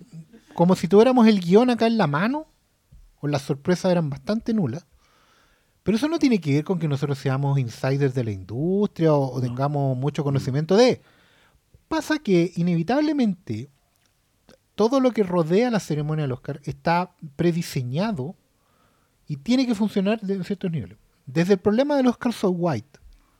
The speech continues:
Speaker 1: se ha ido avanzando claramente en tratar de, eh, eh, equiparar el tema de las
Speaker 2: Diversificar.
Speaker 1: representaciones. Toda la cuestión. Y de una forma u otra,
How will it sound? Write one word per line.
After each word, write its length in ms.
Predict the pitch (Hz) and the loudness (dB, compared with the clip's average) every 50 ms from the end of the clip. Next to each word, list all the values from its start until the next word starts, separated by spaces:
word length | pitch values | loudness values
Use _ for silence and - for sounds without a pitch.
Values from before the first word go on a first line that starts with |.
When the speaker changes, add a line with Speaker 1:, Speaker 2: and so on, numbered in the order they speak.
| _ _ _ _ _ _ _ _ _ _ _ _ _ _ _ _ _ _ _ _ | _ _ _ _ _ _ _ _ _ _ _ _ _ _ _ _ _ _ _ _
Speaker 1:
se 180 | - - 190 | -4 0 2
ha 40 | 185 | 4
ido 140 | 202 220 220 | 6 6 6
avanzando 840 | 220 214 202 185 170 - - 240 240 226 185 139 - 110 139 160 _ _ _ _ | 6 6 4 2 2 0 0 0 2 2 0 -2 -4 -8 -10 -12 _ _ _ _
claramente 840 | - 180 214 262 294 277 254 240 226 214 - - 131 113 117 143 _ _ _ _ _ - | -6 -4 -2 -2 -2 -2 -2 -2 -2 -4 -6 -10 -12 -12 -12 -14 _ _ _ _ _ -4
en 260 | 165 170 190 202 190 | -2 0 0 0 -2
tratar 380 | - 160 143 165 175 185 185 | -2 -2 0 0 0 0 0
de, 340 | 180 180 175 180 185 196 208 - - | 0 0 0 0 0 -2 -4 -6 -6
eh, 520 | 156 143 139 135 131 135 - - 135 - _ _ _ - | -4 -2 -2 -2 -4 -8 -12 -20 -20 -20 _ _ _ -10
eh, 140 | 147 127 123 | -8 -8 -8
equiparar 640 | 117 117 131 131 - 147 143 156 160 165 170 170 165 156 | -8 -8 -8 -4 -2 2 4 6 8 8 8 8 6 4
el 120 | 143 139 | 0 -2
tema 200 | - 156 147 147 | -2 -2 -2 0
de 60 | 139 | -2
las 100 | 135 127 | -2 -2
Speaker 2:
Diversificar. 520 | 131 139 - - 175 160 147 135 - - - | -2 -2 0 0 0 2 0 0 0 0 0
Speaker 1:
representaciones. 380 | 160 165 165 170 165 165 156 | 2 4 6 6 6 4 2
Toda 80 | 135 123 120 | -2 -6 -8
la 0 | 110 | -10
cuestión. 140 | - - _ _ _ _ _ _ _ _ _ _ _ _ _ _ _ _ _ _ | -14 -20 _ _ _ _ _ _ _ _ _ _ _ _ _ _ _ _ _ _
Y 120 | - 208 196 | -6 -4 -2
de 80 | 262 | -2
una 180 | 302 320 330 - | -2 0 -2 -2
forma 400 | - - 302 302 285 285 277 262 | 0 0 0 0 2 2 2 4
u 140 | 226 214 233 | 6 8 8
otra, 520 | 254 240 - 165 135 117 110 123 - | 8 8 6 2 0 0 -2 -4 -8